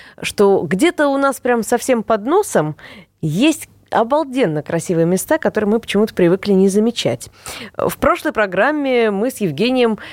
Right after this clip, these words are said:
сделали такую виртуальную экскурсию по Золотому кольцу. И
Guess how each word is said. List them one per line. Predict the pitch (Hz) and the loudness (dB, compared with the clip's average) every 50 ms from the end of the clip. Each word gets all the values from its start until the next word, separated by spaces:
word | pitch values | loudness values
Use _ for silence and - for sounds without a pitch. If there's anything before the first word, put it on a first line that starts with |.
| - - - | -18 -10 -4
сделали | 165 151 170 226 240 247 233 214 | -2 2 2 4 4 4 2 2
такую | 202 202 190 - 220 202 | 0 -2 -2 0 0 0
виртуальную | 170 190 180 - - 214 247 269 269 240 220 208 | 2 2 0 2 2 2 2 2 0 -2 -4 -6
экскурсию | - - - - 262 247 - 233 202 | -6 -10 -6 -4 -4 -2 -2 -2 -2
по | - 180 | 0 0
Золотому | 165 175 180 180 - 226 226 208 | 0 0 0 0 0 -2 -2 -2
кольцу. | - - 214 214 202 - - - 156 139 | 0 0 0 0 -2 -6 -6 -4 -2 -2
И | 143 143 | -2 -4